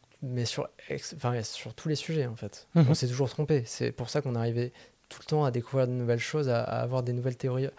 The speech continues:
Speaker 1: beaucoup plus pertinentes. Euh, par exemple, tu, tu vas voir les, les théories de la physique. C'est un bon exemple.
Speaker 2: D'accord.
Speaker 1: Euh, la théorie de, d'Einstein, bah, l-, euh,
Speaker 2: Lesquelles ?
Speaker 1: bah,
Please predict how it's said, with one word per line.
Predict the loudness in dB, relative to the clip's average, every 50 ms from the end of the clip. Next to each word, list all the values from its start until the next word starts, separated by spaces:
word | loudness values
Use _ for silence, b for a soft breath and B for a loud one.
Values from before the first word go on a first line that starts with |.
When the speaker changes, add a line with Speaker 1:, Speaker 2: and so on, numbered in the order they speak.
| B B B -4
Speaker 1:
beaucoup | -4 -4 -4 -4
plus | -4 -4
pertinentes. | -2 -2 -2 -4 -4 -4 -2 -2 -2 -4 -6 -10 B B B B B B B B -2
Euh, | -2
par | 0 0
exemple, | 0 0 0 -2 -4 -6
tu, | -10 -12 -10 -10 -10 -10 -10
tu | -8 -6 -4
vas | -2 -2
voir | 0 0
les, | 0 -2 -2 -4 -4
les | -6 -6 -6 -4
théories | -2 -2 -2 0
de | -2
la | -2
physique. | -4 -4 -4 -6 -6 -6 -10 -16 -20 _ -20 -20 _ _ _ _ _ _ _ _ _ _ _
C'est | -12 -8 -4 -2 0
un | 0 0 0
bon | 0 0 2 2
exemple. | 0 0 0 -2 -4 -4 -8 -16 _ _ _ _ 0
Speaker 2:
D'accord. | 2 4 4 4 2 2
Speaker 1:
Euh, | 4 4 4 4 4 4 2 2 0 0 -2 0
la | 0 0 0
théorie | 2 2 2 2 2 2 2
de, | 2 0 0 0 -2 -2 0
d'Einstein, | 0 -2 -2 -2 -4 -2 -2 0 0 0 -2 -4 -8 -12 _ _ _ _ _ _ _ _ _ _ _ _ _ _ _ 2
bah, | 2 2
l-, | 2 2 2
euh, | 0 0 0 -2 -4 -6 -8 -8 0 4
Speaker 2:
Lesquelles ? | 6 8 10 10 8 8 2 -12 -8 -2 2
Speaker 1:
bah, | 2 2